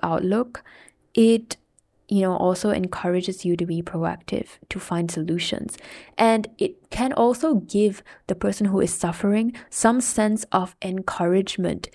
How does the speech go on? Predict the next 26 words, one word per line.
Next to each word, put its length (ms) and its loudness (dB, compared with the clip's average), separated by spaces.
instead 480 4
of 200 2
sharing 540 2
in 300 -2
this 160 -2
sense 400 -4
of 160 -4
hopelessness. 1200 -6
So, 480 8
loving 300 8
kindness 460 0
meditation 720 0
is 280 6
about, 680 0
you 100 -2
know, 120 -2
sending 400 2
loving 380 4
thoughts 440 -4
and 200 0
believing 480 0
that 220 -4
the 60 -8
person 520 -4
will 180 2
be 240 -2